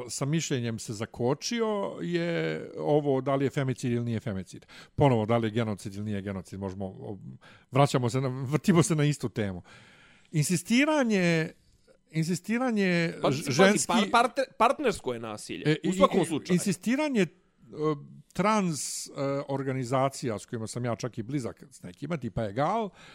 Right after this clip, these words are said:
Speaker 1: na tome da je bilo šta što se desi trans osobi, transfobija,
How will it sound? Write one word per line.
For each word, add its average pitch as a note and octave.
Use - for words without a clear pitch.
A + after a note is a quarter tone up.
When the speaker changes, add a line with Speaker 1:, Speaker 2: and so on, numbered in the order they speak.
Speaker 1:
na D3+
tome A3+
da F#3
je F3
bilo G3
šta G#3+
što E3+
se E3+
desi F#3
trans F3+
osobi, F3
transfobija, D3+